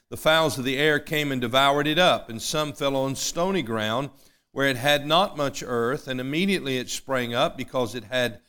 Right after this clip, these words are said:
no depth of earth. But when the sun was up, it was scorched, and because it had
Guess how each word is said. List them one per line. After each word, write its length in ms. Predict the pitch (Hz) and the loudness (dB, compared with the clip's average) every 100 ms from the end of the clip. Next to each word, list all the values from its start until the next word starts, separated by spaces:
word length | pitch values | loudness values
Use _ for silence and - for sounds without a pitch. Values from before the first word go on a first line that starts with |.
| _ _ | _ _
no 340 | 120 143 170 170 | -2 2 4 2
depth 760 | 113 104 139 107 - _ _ _ _ | 0 0 0 0 -4 _ _ _ _
of 180 | 120 113 | -8 -6
earth. 420 | 110 90 _ _ _ _ _ _ _ _ _ _ _ | -6 -8 _ _ _ _ _ _ _ _ _ _ _
But 80 | 127 | 0
when 160 | 147 | 0
the 80 | 151 | 0
sun 420 | 147 - 175 208 | 0 2 4 4
was 180 | 226 202 | 2 2
up, 400 | 147 127 131 - | 4 6 4 0
it 120 | 151 | -10
was 120 | 160 - | -8 -6
scorched, 680 | - 202 180 113 104 - | 0 2 4 2 -2 -10
and 120 | 135 131 | -6 -6
because 440 | 123 151 165 135 | 0 2 2 0
it 100 | 131 | -4
had 300 | 131 123 113 | -2 -2 -6